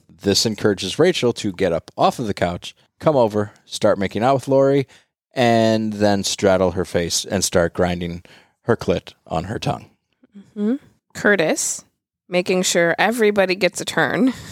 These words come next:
Speaker 2: <laughs> sees that the strapless strap-on is not being used at the moment, so he puts this bulb end of the strapless strap-on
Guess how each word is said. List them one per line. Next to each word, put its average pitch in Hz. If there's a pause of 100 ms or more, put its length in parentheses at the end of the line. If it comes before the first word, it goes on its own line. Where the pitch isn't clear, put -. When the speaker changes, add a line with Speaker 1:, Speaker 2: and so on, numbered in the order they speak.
(140)
Speaker 2:
<laughs> -
sees 202
that 190
the 185
strapless 180
strap-on 151
is - (140)
not 277
being 175
used 175
at 175
the 175
moment, 180
so 175
he 214
puts - (200)
this -
bulb 175
end 151
of 165
the 165
strapless 151
strap-on 151